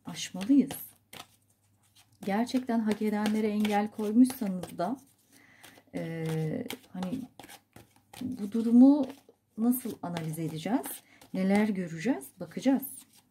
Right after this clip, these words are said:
Neden o engeller var? Karşı taraf niye sizi zorladı da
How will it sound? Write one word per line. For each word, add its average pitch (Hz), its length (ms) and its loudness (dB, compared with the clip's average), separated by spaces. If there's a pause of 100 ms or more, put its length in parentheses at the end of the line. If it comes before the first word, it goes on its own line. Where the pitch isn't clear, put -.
(760)
Neden 175 280 0
o 269 160 12
engeller 160 540 0
var? - 240 -12
Karşı 170 380 -12
taraf 202 280 -6
niye 208 180 2
sizi 254 280 0
zorladı 190 460 0
da 165 60 -6